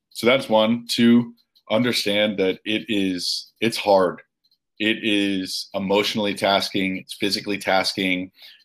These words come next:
Your relationships are going to be sacrificed, but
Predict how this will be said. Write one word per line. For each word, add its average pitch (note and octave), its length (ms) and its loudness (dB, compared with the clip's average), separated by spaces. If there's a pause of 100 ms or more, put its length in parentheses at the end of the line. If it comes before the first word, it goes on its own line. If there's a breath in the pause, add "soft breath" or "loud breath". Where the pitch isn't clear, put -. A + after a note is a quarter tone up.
Your F#2+ 220 -4
relationships G2+ 760 -2
are F#2+ 40 -6
going G2 160 0
to F#2+ 60 -2
be F#2+ 100 -4
sacrificed, F#2 800 0
but A2 340 4